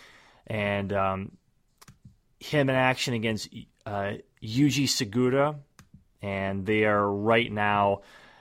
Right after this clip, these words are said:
uh, in a fourth set. Johnson won the first two. Sugiura, uh, third set victory and, and leads four to two in the fourth as well.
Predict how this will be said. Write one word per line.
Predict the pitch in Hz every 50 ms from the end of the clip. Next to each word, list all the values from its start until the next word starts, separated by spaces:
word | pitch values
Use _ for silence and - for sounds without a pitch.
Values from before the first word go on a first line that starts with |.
| _ -
uh, | - 98 95 95 95 95
in | - 107 107
a | 104
fourth | - - - - 160 156 165 160 -
set. | - - - 131 110 104 101 -
Johnson | 98 - 123 123 123 120 - - 120 110 107
won | 110 110 107
the | 104
first | - - - 135 120 117 110 - -
two. | - - - 120 110 104 104 101 101 - - - - - - _ _
Sugiura, | - - - 110 98 107 107 104 104 101 98 95 - - - - - -
uh, | 107 101 95
third | 92 - - - 123 120 113
set | - - 120 104
victory | 92 107 107 101 - 107 101
and, | 101 104
and | 101 107 107 107 107 113 120
leads | 131 143 143 135 113 - -
four | - - 139 127 127 120
to | 113 113
two | - - - - 131 120 113 110 -
in | - 117 117 117 104
the | 98
fourth | - - - - 139 113 101 101 - - - - -
as | - 92 90
well. | 95 92 101 107 98 - - - -